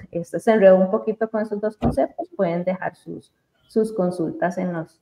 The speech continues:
en los comentarios de esta, de esta transmisión. Eh, luego tenemos lo que es la seguridad versus, seguridad ciudadana versus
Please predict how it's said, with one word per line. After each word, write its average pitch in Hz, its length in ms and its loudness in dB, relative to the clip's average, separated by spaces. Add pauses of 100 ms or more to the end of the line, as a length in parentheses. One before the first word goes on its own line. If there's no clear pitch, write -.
(100)
en 190 80 -2
los 202 140 -4
comentarios 196 760 -2
de 185 460 -2
esta, 151 720 -6 (460)
de 170 180 2
esta - 260 -2
transmisión. 320 840 -2 (680)
Eh, 214 280 6
luego 226 800 6
tenemos 202 380 4
lo 262 260 4
que 196 140 2
es 185 60 4
la 233 140 2
seguridad 202 720 0
versus, 220 420 -2 (340)
seguridad 196 400 0
ciudadana 202 420 -4
versus 190 520 -6